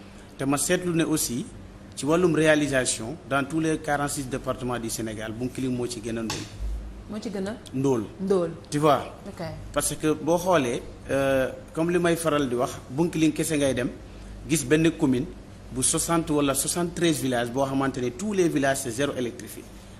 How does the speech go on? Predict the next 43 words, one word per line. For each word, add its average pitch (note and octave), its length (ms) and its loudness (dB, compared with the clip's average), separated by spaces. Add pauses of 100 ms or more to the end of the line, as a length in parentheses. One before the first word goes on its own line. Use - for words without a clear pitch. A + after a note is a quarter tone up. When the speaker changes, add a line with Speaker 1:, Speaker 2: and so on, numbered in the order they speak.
Speaker 1:
Amul C#3+ 140 2
benn C#3+ 240 4
village D3+ 260 4
bu C3+ 80 0
ci C3 120 -4
am A2+ 120 -4
courant. F2 260 -10 (200)
Speaker 2:
Ba G#3+ 100 2
léegi. G#3 220 2 (220)
Speaker 1:
Ba A#2 100 0
léegi, B2+ 260 2
ba B2 120 2
nii C#3+ 160 8
may C#3 160 4
wax C3+ 140 2
ak A2+ 100 -6
yow. G#2+ 140 -8 (1200)
Bounkiling F3+ 340 4
aussi F3+ 240 4
ngay D#3+ 160 6
dem C#3 160 4
en C#3+ 120 4
tant D#3+ 140 4
que E3 80 2
département, D3 600 0 (600)
euh, C3+ 300 2
du C3 140 -2
tribunal D#3+ 400 4
départemental, C3+ 680 -2 (400)
du A#2+ 60 -6
trésor D3+ 380 4
public. A#2 380 -2 (640)
Sànq D#3 320 4
rek D#3 120 4
ñu D#3+ 120 6
ngi D#3 60 4
koy D#3 140 4
wax C#3 220 2
ci D3 80 0
wàllum D3+ 260 6
sécurité D3 460 0
bi, G#2+ 140 -4 (320)
benn D3+ 200 4